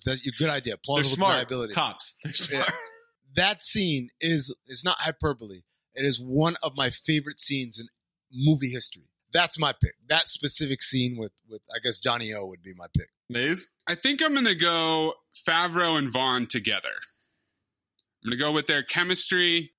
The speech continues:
Speaker 2: Just at any point in the movie.
Speaker 3: All of the scenes with the two of them together are just fantastic. So I'll do that. I'll do Vaughn and Favreau.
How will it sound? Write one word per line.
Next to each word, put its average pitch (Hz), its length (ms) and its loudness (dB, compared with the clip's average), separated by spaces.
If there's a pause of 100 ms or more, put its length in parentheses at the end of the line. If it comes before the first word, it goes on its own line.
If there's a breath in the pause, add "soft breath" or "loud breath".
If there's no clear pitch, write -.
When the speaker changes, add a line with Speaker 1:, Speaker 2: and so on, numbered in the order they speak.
(160)
Speaker 2:
Just 127 200 0
at 120 80 0
any 123 200 0
point 117 200 -6
in 107 60 -6
the 101 40 -6 (100)
movie. 90 200 -14 (100)
Speaker 3:
All 214 240 2
of 208 120 -2
the 208 100 2
scenes 190 340 2
with 156 80 -4
the 143 80 -10
two 180 220 0
of 165 80 2
them 156 180 0
together 127 560 2 (260)
are 117 60 0
just 117 180 -2
fantastic. 101 640 -4
So 110 100 -2
I'll 110 100 -2
do 110 140 -2
that. 90 200 0
I'll 104 80 -4
do 117 160 -2
Vaughn 104 200 -2
and 90 120 -6
Favreau. 71 340 -6